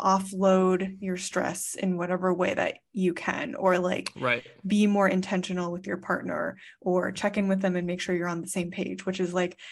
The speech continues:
Speaker 1: good and bad, 'cause, like, obviously, like, if you know it already, you can do it. Um, but I guess it's just, like, oh, the research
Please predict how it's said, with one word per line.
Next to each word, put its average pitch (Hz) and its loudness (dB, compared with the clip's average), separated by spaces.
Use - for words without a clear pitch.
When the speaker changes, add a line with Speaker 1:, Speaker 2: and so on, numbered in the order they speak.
Speaker 1:
good 285 6
and 277 8
bad, 185 4
'cause, 190 -6
like, 180 -4
obviously, 196 2
like, 180 2
if 190 -4
you 214 2
know 175 0
it 180 2
already, 214 0
you 208 0
can 180 -4
do 170 4
it. 107 0
Um, 180 0
but 185 2
I 196 4
guess 185 0
it's 185 -4
just, 185 -4
like, 175 -2
oh, 220 0
the 180 0
research 196 -4